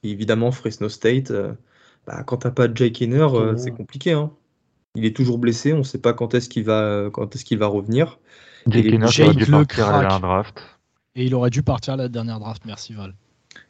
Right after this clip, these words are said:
Speaker 1: Et donc du coup, euh, trois victoires et quatre défaites pour Fresno State. San Diego State, c'est pas bien mieux avec un quatre trois. Et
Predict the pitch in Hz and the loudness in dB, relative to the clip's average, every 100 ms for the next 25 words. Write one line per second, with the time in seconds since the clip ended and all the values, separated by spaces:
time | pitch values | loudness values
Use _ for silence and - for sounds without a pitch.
0 | - 110 107 110 107 - 135 113 - 117 | -10 -4 -2 -2 -4 0 2 2 2 2
1 | 117 - 135 117 117 117 110 113 113 131 | 2 0 0 0 -2 -4 -2 -4 0 -2
2 | 127 - 110 104 - - 107 - 127 135 | -2 -12 -10 -8 -10 -10 -8 0 2 2
3 | 120 101 110 107 110 110 131 127 - 101 | -2 -8 -6 -2 -2 2 2 2 -4 -8
4 | 101 113 110 117 113 117 127 107 98 101 | -2 -2 0 0 0 0 -2 -2 -6 -8
5 | 104 104 - - 117 135 _ _ _ _ | -6 -6 -4 0 0 -2 _ _ _ _
6 | _ - 127 131 | _ -2 2 2